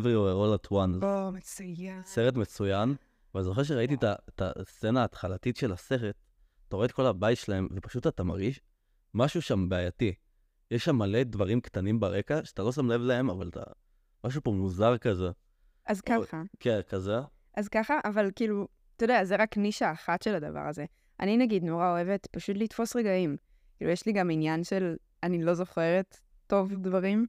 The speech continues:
Speaker 1: מהמם.
Speaker 2: אז אני נורא אוהבת לתפוס, כאילו, רגעים קטנים שכזה עושים לי, "אוי, זה חמוד", "אוי, זה, כאילו, מרגש", או "זה סתם מעניין", "זה סתם קומפוזיציה של משהו מעניין".
Speaker 1: מהמם.
Speaker 2: אמ,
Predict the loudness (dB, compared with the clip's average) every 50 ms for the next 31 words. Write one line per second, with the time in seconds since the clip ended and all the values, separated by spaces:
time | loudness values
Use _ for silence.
0 | -2 _ -20 -20 -14 -6 -4 -2 0 0 0 0 0 0 0 0 2 2 2 2
1 | 0 -2 -4 -8 -12 -14 -10 -6 -6 -6 -6 -6 -6 -4 -2 0 0 0 0 0
2 | 0 0 0 -2 -4 -4 -4 -2 -2 -2 -2 -4 -4 -6 -6 -4 -4 -4 -4 -4
3 | -6 -6 -6 -4 -4 -2 -2 -2 -2 -4 -4 -6 _ _ _ _ _ _ 0 2
4 | 2 2 0 -2 -2 0 0 0 0 0 -2 -4 -8 -10 _ -2 -2 0 0 0
5 | -2 -2 -2 -2 0 0 0 -2 -4 -6 _ _ _ _ _ _ _ _ _ _
6 | _ _ _ _ _ -4 0 2 2 2 2 2 2 0 0 0 -2 -2 0 0
7 | 2 2 0 0 -4 -6 -6 -4 -2 -2 0 0 0 0 0 0 0 0 -2 -2
8 | -4 -4 -4 -4 -6 -6 -8 -6 -4 -4 -2 -2 -2 -4 -6 _ _ _ -6 -4
9 | -2 -2 -2 -2 -2 0 -2 -2 -2 -4 -4 -2 -2 -2 0 0 -2 -2 -2 -2
10 | -2 -2 0 0 0 0 -2 -2 -2 -2 -4 -4 _ _ _ -8 -6 -4 -4 -2
11 | -2 -2 -2 -2 -2 -2 -4 -4 -4 -4 -4 -4 -4 -4 -4 -6 -6 -8 -8 -10